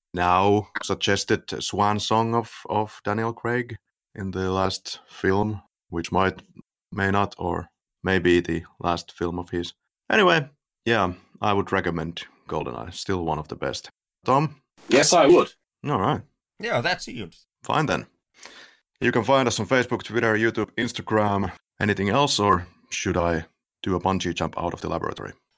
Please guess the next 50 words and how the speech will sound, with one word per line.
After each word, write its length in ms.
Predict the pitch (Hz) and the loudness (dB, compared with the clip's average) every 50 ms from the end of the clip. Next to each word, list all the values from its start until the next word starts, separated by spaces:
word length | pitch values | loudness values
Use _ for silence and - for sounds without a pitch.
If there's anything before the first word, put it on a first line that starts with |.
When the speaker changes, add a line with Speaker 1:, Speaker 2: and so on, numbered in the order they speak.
| _ - | _ -4
Speaker 3:
Well, 240 | - 196 226 208 - - | -2 0 0 -2 -2 -4
you, 200 | 208 202 226 208 | -4 -2 -2 -2
you 160 | 196 190 202 196 | 0 0 0 2
can, 240 | 220 220 190 175 - | 2 0 0 -2 -6
you 160 | - 151 175 | -8 -6 -4
can 180 | 190 202 180 180 | -2 -2 -2 -2
let 180 | 196 214 208 - | -2 -2 -4 -4
me 200 | 185 190 190 160 | -6 -6 -4 -4
have 200 | 165 143 123 120 | -2 -2 -2 -2
the 120 | 113 131 113 | -4 -6 -4
rope 380 | 120 131 123 98 82 - _ - - | -4 -4 -4 -4 -6 -10 _ -12 -12
and 180 | 98 98 95 | -10 -8 -6
then 240 | 107 127 135 127 117 | -4 -4 -2 -2 -4
do 160 | 107 107 95 90 | -4 -6 -8 -8
the 100 | 87 90 | -10 -10
jump. 400 | - - 110 95 85 98 - - _ _ _ _ - - | -8 -6 -6 -6 -6 -8 -12 -20 _ _ _ _ -2 0
Speaker 1:
Oh, 200 | 104 104 101 98 | 2 4 4 4
uh, 240 | - 101 101 85 73 - | 4 4 2 2 0 -2
Speaker 3:
We, 180 | - 85 - - - | -6 -6 -6 -4 -2
Speaker 1:
I'm 100 | - - | 0 0
Speaker 3:
we, 80 | 151 | 0
Speaker 1:
too 60 | 180 - | 0 2
scared 220 | 208 202 202 196 | 4 4 4 4
Speaker 3:
we, 60 | 175 | 2
Speaker 1:
to 60 | - | 2
Speaker 3:
we 120 | 175 190 196 | 2 2 4
Speaker 1:
give 40 | - | 4
you 80 | 220 | 2
the 20 | 196 | 2
Speaker 3:
can, 80 | 165 160 | 2 0
Speaker 1:
rope. 80 | 156 | 0
Speaker 3:
we, 180 | 175 185 175 160 | 0 0 0 -2
we 180 | - 180 185 | -2 -2 0
can, 180 | 185 196 185 151 - | 4 4 4 2 2
we 120 | 147 170 165 | -2 -2 0
can 320 | 175 180 175 165 147 - _ _ - 117 110 113 | 0 0 0 -2 -6 -10 _ _ -20 -18 -10 -4
do 220 | 127 175 202 196 160 | -2 0 0 0 0
this 300 | - 147 147 131 120 - | -2 -4 -6 -6 -6 -8
for 280 | - - - 117 104 110 | -8 -6 -6 -6 -4 -4
science, 800 | - - - 147 139 131 107 85 80 87 - - - - - - _ _ _ _ _ | -6 -4 0 4 4 4 4 2 -4 -12 -14 -14 -14 -16 -16 -18 _ _ _ _ _
just 280 | - - 143 147 - - | -8 -4 -4 -4 -4 -8
to 60 | 131 | -12
be 180 | - - 123 113 | -8 -6 -6 -6
certain. 480 | - - 131 123 104 87 92 95 90 - _ _ _ - - - 127 135 | -6 -6 -6 -6 -6 -8 -10 -14 -16 -16 _ _ _ -20 -14 -10 -4 0
Does 220 | 131 156 170 - | 2 2 2 2
falling 400 | - - - 180 175 170 147 123 | -2 -6 -4 -2 -2 -2 -2 -4
from 220 | - - 127 123 127 | -6 -6 -6 -4 -4
a 100 | 123 - | -4 -6
great 360 | - 127 123 127 123 113 - | -4 -2 0 0 0 -2 -4
height 460 | - - 110 104 101 90 82 - - | -6 -6 -4 -2 -2 -4 -6 -10 -18